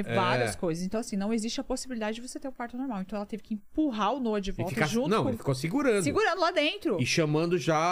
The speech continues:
Speaker 1: a outra
Speaker 2: Todo mundo,
Speaker 1: médica.
Speaker 2: porque ela não ia poder me operar, chamando todo mundo. E o anestesista foi tomar café, lembra?
Speaker 1: Pô, é verdade.
Speaker 2: Porque, como o Noah já estava nascendo,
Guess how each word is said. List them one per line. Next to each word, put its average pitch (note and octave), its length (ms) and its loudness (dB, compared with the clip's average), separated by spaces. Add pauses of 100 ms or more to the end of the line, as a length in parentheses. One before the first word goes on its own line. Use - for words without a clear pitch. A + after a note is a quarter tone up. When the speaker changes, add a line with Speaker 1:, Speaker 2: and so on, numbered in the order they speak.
(120)
Speaker 1:
a E3+ 40 4
outra E3 240 4
Speaker 2:
Todo E3+ 80 2
mundo, D#3 100 2
Speaker 1:
médica. F3+ 500 2
Speaker 2:
porque G#3 140 -2
ela A3 160 0
não C4 200 -2
ia C#4 100 -2
poder A3 260 -2
me G3+ 80 -6
operar, G#3+ 540 -4 (100)
chamando A3 480 -6
todo A#3+ 240 -2
mundo. B3 220 -8
E D4+ 80 0
o F4+ 60 2
anestesista A#3 680 -2
foi A#3+ 160 -8
tomar A#3+ 240 -6
café, A#3+ 480 -10
lembra? A#3+ 340 -2
Speaker 1:
Pô, - 80 -4
é A2+ 140 0
verdade. G#2 480 -2
Speaker 2:
Porque, D#4+ 320 -2
como F#3+ 200 -4
o - 20 -2
Noah F3+ 180 -2
já F3+ 160 -2
estava F3 320 -6
nascendo, G#3+ 760 -4